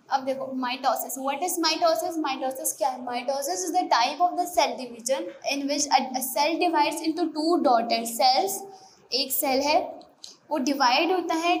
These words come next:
टू डॉटर सेल्स के अंदर, each with the same number of the chromosomes, each with the same number of the chromosomes। For example देखो फ़ोर्टी सिक्स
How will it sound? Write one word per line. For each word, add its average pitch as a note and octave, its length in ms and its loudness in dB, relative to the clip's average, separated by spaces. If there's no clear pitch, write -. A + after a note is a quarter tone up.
टू D#4+ 160 4
डॉटर D#4 400 6
सेल्स B3 500 0
के E4 100 -6
अंदर, D#4+ 300 2
each F4+ 260 2
with F4+ 160 -2
the E4+ 160 4
same E4 400 0
number F#4 300 2
of F#4 100 -4
the F4+ 140 4
chromosomes, C4+ 800 0
each D#4+ 320 4
with C4 160 2
the C4+ 120 4
same D#4 520 2
number C#4+ 340 2
of C4+ 120 -6
the D4+ 80 0
chromosomes। C4+ 640 -2
For C4 160 4
example C4 500 -2
देखो C4+ 200 0
फ़ोर्टी C#4+ 340 -2
सिक्स - 300 -8